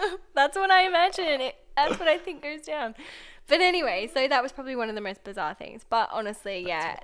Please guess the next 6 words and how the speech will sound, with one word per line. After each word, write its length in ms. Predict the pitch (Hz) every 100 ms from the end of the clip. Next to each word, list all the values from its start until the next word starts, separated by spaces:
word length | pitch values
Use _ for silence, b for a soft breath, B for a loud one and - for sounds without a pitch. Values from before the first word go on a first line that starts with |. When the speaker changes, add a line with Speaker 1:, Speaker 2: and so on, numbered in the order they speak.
| -
Speaker 2:
wild. 100 | 208
Speaker 1:
the, 560 | 214 214 180 - -
the 80 | 220
more, 640 | 214 214 208 208 208 220 214 _ _ - - b b b -
I 140 | 190
suppose, 880 | 196 196 - 202 175 170 170 165